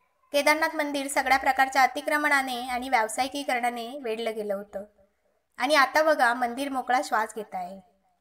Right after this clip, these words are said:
सगळं काही वाहून गेलं, पण केदारनाथ मंदिर मात्र जसं होतं तसंच राहिलं. कारण आहे ही भीमशिळा.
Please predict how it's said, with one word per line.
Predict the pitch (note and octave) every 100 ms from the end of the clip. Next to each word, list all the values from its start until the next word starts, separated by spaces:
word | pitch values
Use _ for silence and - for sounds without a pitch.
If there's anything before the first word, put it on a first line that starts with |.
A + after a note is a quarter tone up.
| _ _ _ _ _ _ _ _ _ _
सगळं | - D4+ E4
काही | E4+ E4+
वाहून | E4 C#4+ E4
गेलं, | D#4+ C#4+ B3
पण | A#3+ C4
केदारनाथ | C#4 B3+ C4+ D4 D4
मंदिर | C#4+ B3+ C#4
मात्र | C#4+ C4 B3
जसं | A#3+ A#3 -
होतं | C4 A#3+ A#3+ A#3+
तसंच | A3 G#3 G#3+
राहिलं. | G3 F3+ F#3 _ _ _ _ _ _ _ _
कारण | - A#3+ A#3+
आहे | C#4 A#3+ C4 A3+
ही | A3 B3
भीमशिळा. | B3+ A#3+ - G#3+